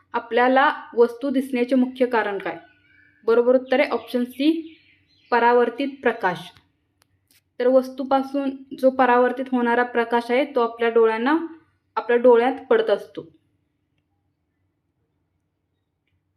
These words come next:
प्रश्न सव्वीस, कोणत्या पेशींना शरीरातील वीज केंद्र म्हणतात? तर शरीरातील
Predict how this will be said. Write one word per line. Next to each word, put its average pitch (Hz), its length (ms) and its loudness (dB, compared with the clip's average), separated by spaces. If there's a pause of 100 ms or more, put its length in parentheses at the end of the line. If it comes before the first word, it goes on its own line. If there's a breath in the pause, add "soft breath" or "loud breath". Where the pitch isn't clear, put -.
प्रश्न 254 280 -2
सव्वीस, 269 500 -4 (160)
कोणत्या 254 400 0
पेशींना 254 440 -2
शरीरातील 240 520 0
वीज 233 280 -6 (100)
केंद्र 226 280 0
म्हणतात? 196 320 -6 (600 soft breath)
तर 254 140 0
शरीरातील 247 760 -2